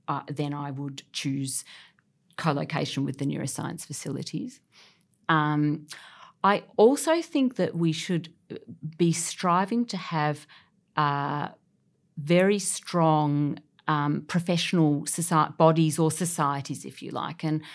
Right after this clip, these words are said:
I think one thing I haven't mentioned is the, um, American Society for Neurosciences, Anaesthesia and Critical Care,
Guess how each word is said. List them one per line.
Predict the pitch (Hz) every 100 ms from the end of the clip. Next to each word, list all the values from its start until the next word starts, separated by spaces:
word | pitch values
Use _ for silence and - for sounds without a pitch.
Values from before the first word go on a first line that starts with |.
| -
I | 185
think | 190 170
one | 175
thing | 180 160
I | -
haven't | - 165 165 160
mentioned | 147 147 - 135 -
is | 156 147 135 - -
the, | - 156 143 139 139 135 - - _ _
um, | 143 135 135 135 165
American | 156 147 151 156 160 160 139 135 131 170
Society | - 135 135 135 -
for | 135 139
Neurosciences, | 131 107 - - - - 147 160 - - -
Anaesthesia | 156 - 160 160 -
and |
Critical | - - -
Care, | - 151 - -